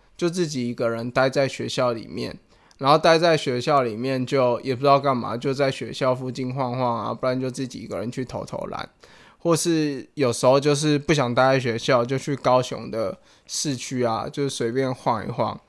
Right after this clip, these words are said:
然后看自己想要干嘛就去做什么，然后也没有想太多这样子。但是也是因为这一些很多自己一个人的时候，我才了解到说，诶，我要怎么样去学习，就是跟自己对话，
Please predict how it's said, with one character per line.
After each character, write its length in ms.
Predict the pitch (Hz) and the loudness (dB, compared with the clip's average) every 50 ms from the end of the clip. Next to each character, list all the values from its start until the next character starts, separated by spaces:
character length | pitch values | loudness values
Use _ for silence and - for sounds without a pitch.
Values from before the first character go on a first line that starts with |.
| _ _ _ _ _ _ | _ _ _ _ _ _
然 100 | - 131 | -2 0
后 80 | 127 139 | 0 2
看 220 | 147 165 165 156 | 2 2 2 2
自 120 | 147 165 160 | 0 0 -2
己 140 | 139 127 117 | -2 -2 -4
想 220 | - - 113 117 | -4 -4 -4 -4
要 80 | 120 123 | -4 -4
干 200 | - - 120 110 | -2 -2 -4 -2
嘛 220 | 80 - - - | -4 -8 -10 -10
就 160 | 139 - 127 | -8 -6 -4
去 160 | 123 127 127 | -4 -2 -4
做 220 | 120 - 127 117 117 | -4 -4 -4 -4 -6
什 120 | - - | -6 -10
么， 80 | - - - - | -14 -16 -12 -6
然 100 | 107 117 | -2 0
后 80 | 123 139 | 0 2
也 140 | 139 123 107 | 0 0 -2
没 160 | 107 113 113 | -4 -4 -2
有 100 | 120 120 | -2 -2
想 180 | 120 - - - 151 | -4 -4 -6 -10 -8
太 200 | - - 117 117 | -6 -6 -6 -6
多 260 | 117 - - - - - | -6 -8 -8 -10 -8 -8
这 80 | - | -8
样 160 | - 104 - 160 | -8 -6 -6 -8
子。 200 | - - - - 220 - - _ _ - | -8 -10 -12 -14 -16 -18 -20 _ _ 4
但 160 | - 226 220 | 8 8 8
是 180 | 196 196 214 214 | 10 10 8 8
也 160 | 190 156 131 | 8 8 6
是 280 | 123 - - 180 175 170 | 6 4 2 4 4 4
因 160 | 165 165 170 | 4 2 4
为 180 | 170 165 156 147 | 4 4 4 4
这 200 | - - 151 143 | 4 4 4 4
一 120 | 151 151 | 4 4
些 260 | - - 147 143 147 | 2 2 2 2 2
很 240 | 143 135 123 113 117 | 2 0 -2 -4 -4
多 220 | 113 - 135 139 | -2 0 0 0
自 180 | 139 - - 143 | 0 0 -4 -4
己 200 | 127 127 98 90 | -4 -6 -8 -8
一 80 | 110 120 | -8 -6
个 120 | 120 107 | -4 -4
人 160 | 107 98 92 | -4 -4 -4
的 140 | 95 98 113 | -4 -4 -4
时 260 | - - - 107 98 | -4 -6 -6 -6 -4
候， 320 | 120 131 120 110 110 - - _ _ _ _ _ _ _ - | 0 0 0 0 0 -4 -12 _ _ _ _ _ _ _ -6
我 160 | - 131 131 | -4 -2 -2
才 280 | 127 - - 135 135 | -2 0 0 0 2
了 240 | 135 139 135 135 147 | 4 4 4 4 4
解 200 | 143 - 139 117 | 2 2 0 0
到 240 | 113 143 139 139 135 | 2 4 4 4 4
说， 500 | 127 - - 131 131 131 131 131 143 156 - _ _ _ _ _ _ | 2 0 0 0 2 2 2 2 0 -4 -10 _ _ _ _ _ _
诶， 100 | 180 175 | 0 0
我 180 | 180 170 139 131 | 2 4 4 6
要 140 | 131 147 156 | 6 6 4
怎 160 | - - 113 | 2 -2 -4
么 100 | 95 120 | -4 0
样 240 | 135 139 143 139 139 | 0 2 2 0 0
去 160 | - - 143 | -2 -4 -6
学 280 | - - - 107 98 | -4 -4 -6 -6 -6
习， 380 | 120 - - 117 104 71 - - - | -6 -6 -6 -6 -8 -8 -10 -10 -8
就 100 | - 131 | -6 -4
是 120 | 127 139 | -4 -2
跟 360 | 127 - 131 123 123 127 139 - - | -2 0 0 0 0 -2 -4 -6 -6
自 160 | - 147 127 | -6 -6 -6
己 160 | - 113 - - | -6 -8 -6 -2
对 200 | - 131 113 107 | 0 0 0 0
话， 320 | 117 - 123 113 101 - | -2 -2 -2 -2 -2 -2